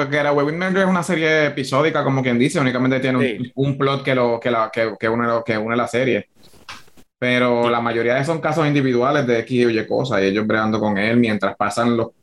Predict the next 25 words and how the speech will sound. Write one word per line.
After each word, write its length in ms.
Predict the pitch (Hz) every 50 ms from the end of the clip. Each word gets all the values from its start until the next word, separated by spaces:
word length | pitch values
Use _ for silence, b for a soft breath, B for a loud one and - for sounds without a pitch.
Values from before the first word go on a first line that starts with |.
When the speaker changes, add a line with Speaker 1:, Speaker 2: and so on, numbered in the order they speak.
| _ -
Speaker 1:
man-, 440 | - 73 82 85 104 107 110 107 104 110 104 104
pasa 200 | - 113 113 -
el 120 | 131 131 123
storyline 440 | 127 - 127 127 127 123 120 117 110
del 120 | 104 104
season, 340 | - 127 127 127 131 107 104
como 180 | 101 101 101 95
quien 140 | 98 101 104
dice. 260 | 113 117 - - -
Speaker 2:
Pero 240 | 135 143 147 147 143
lo 160 | 139 139 135
que 120 | 143 131
te 140 | 131 143 139
mantenía 540 | 139 131 127 123 139 131 127 127 135 139 139
hooked 320 | 127 160 175 170 170 - _ _ -
todo 180 | 165 147 147 151
el 60 | 147
season 500 | 151 - 180 190 180 175 165 156 147 - -
era 200 | 135 131 131 135
el 60 | 135
storyline 880 | 131 - - - 160 156 165 165 160 156 147 143 139 135 131 131 120 127 -
que 160 | - 143 123
no 400 | 120 123 120 120 120 120 123 123
es, 180 | 123 123 120 123
que, 380 | - 120 107 107 104 107 104